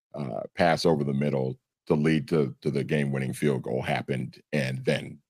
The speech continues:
at that point, it was like, "Yeah, this is probably not gonna work. This is probably not, this, this ain't it. This is probably not it. It's not gonna go the way we want it to." And, uh, and then at that point, it was really, it was really kinda over, and the vibe was, uh,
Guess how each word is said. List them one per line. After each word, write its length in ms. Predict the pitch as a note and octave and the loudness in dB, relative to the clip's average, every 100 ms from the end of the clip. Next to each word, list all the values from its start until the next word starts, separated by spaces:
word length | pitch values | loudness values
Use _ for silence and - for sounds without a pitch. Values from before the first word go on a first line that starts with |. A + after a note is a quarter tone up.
| _ - | _ 4
at 160 | G2+ | 4
that 220 | A#2 G2+ E2+ | 6 6 6
point, 240 | F#2 D#2+ | 2 2
it 100 | D2 | 0
was 160 | C#2 D2 | -2 -4
like, 300 | B1 A#1+ - _ _ _ _ _ _ - | -4 -6 -10 _ _ _ _ _ _ 2
"Yeah, 320 | D#3 D3+ D3+ | 8 10 10
this 240 | D3+ D3+ | 8 4
is 60 | - | 0
probably 280 | - A2 D#2+ | 6 6 6
not 200 | D2+ - | 2 -4
gonna 120 | - | -8
work. 340 | G1+ - - _ _ _ | -8 -10 -12 _ _ _
This 160 | C#3+ A#2+ | -4 -2
is 80 | G#2+ | -2
probably 480 | - G2+ E2 D#2+ | 6 6 8 4
not, 340 | C#2 D2+ D2+ - - | 2 2 0 -2 0
this, 220 | B2 - | 0 2
this 240 | - B2+ | 6 6
ain't 200 | G2+ E2+ | 6 2
it. 180 | D2+ - _ _ _ _ _ | 0 -6 _ _ _ _ _
This 80 | G#2 | -6
is 60 | G2+ | 6
probably 260 | G2 F2 | 6 8
not 220 | E2 D2+ | 4 2
it. 200 | C#2+ C#2+ _ | 0 -4 _
It's 140 | - | -2
not 140 | F2+ D#2+ | 0 0
gonna 120 | E2+ | 0
go 140 | D#2 | 0
the 60 | D#2 | 0
way 140 | D2+ | 0
we 140 | D2 D2+ | 0 0
want 260 | C#2+ C2+ | 0 -2
it 100 | C#2 | -6
to." 300 | - C#2+ B1+ A#1+ _ _ _ _ _ - | -6 -6 -4 -8 _ _ _ _ _ -4
And, 380 | D#2 D2 C#2 C2 | 0 2 0 0
uh, 240 | C2+ B1+ - | 0 -2 0
and 100 | E2 F2+ | 4 6
then 120 | F2+ | 8
at 140 | F2 | 8
that 180 | G2 F#2+ | 8 6
point, 220 | F2+ E2 | 6 4
it 60 | D2+ | 2
was 160 | C#2+ | 0
really, 340 | D2 C2 C#2 C2+ | 0 0 0 -4
it 220 | - - | -10 -8
was 120 | C#2+ | 0
really 180 | D2+ C#2+ | 2 2
kinda 220 | C#2+ C2 | -2 -2
over, 240 | A1 A#1+ A1+ | -2 -4 -8
and 80 | |
the 60 | G#1+ | -12
vibe 320 | - A1 A1+ - | -10 -8 -8 -10
was, 180 | - - | -14 -12
uh, 100 | - | -14